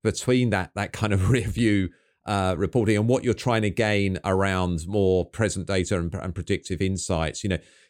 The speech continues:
can the tech that you're using now help model future scenarios, for example?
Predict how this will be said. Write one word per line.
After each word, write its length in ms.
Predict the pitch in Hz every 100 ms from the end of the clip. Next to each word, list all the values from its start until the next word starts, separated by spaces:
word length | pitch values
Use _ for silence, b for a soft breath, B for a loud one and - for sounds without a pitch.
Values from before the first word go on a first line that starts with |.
| b
can 180 | 127 120
the 80 |
tech 340 | 120 - 127 -
that 160 | 110 -
you're 180 | 107
using 380 | 104 104 87 95
now 220 | 104 101
help 280 | 78 104 -
model 340 | 104 101 92 80
future 380 | - 92 -
scenarios, 680 | 87 98 95 98 95 80 76
for 120 | -
example? 640 | 73 - 76 73 73 71